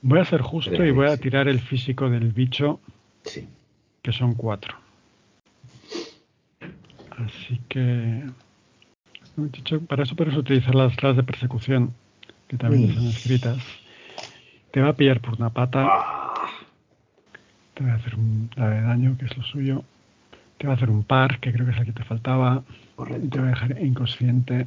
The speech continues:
Speaker 1: debajo del agua, que no es el mejor sitio para quedarse inconsciente.
Speaker 2: <laughs>
Speaker 1: Pero es lo suyo. ¿Los de arriba qué queréis hacer con Dolores, la santera?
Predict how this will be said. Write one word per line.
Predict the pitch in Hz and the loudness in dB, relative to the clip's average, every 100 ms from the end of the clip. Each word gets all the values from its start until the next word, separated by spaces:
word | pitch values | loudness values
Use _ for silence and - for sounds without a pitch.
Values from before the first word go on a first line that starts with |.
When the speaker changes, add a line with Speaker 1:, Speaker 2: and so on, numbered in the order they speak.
| - | -6
Speaker 1:
debajo | 135 127 123 151 | -6 -6 -6 -10
del | 135 | -8
agua, | 135 139 151 - - _ _ _ - - | -6 -6 -8 -10 -20 _ _ _ -20 -6
que | 117 | -2
no | 107 | 0
es | 117 | 0
el | 117 | 0
mejor | 110 127 120 | -2 -4 -6
sitio | 123 110 | -6 -6
para | 107 | -8
quedarse | 120 123 123 | -8 -10 -10
inconsciente. | - - - 180 143 - - - - _ - | -12 -12 -10 -10 -10 -14 -16 -18 -20 _ -8
Speaker 2:
<laughs> | 104 - 107 - 107 - - - _ _ _ - | -8 -6 -8 -8 -12 -12 -20 -20 _ _ _ -20
Speaker 1:
Pero | 139 135 147 127 - | -16 -14 -14 -14 -16
es | - | -14
lo | |
suyo. | - 180 107 107 _ _ _ - - - - - - - - - - _ _ _ _ - | -10 -10 -12 -14 _ _ _ -20 -20 -20 -20 -20 -20 -20 -20 -20 -20 _ _ _ _ 0
¿Los | 147 131 | 2 4
de | |
arriba | 151 170 170 | 6 6 6
qué | |
queréis | 151 147 131 | 4 2 0
hacer | 127 147 | -2 -2
con | - 143 | 0 0
Dolores, | 135 135 160 190 - | 2 0 0 -2 -6
la | 165 | -8
santera? | - 156 160 185 | -4 -2 0 -2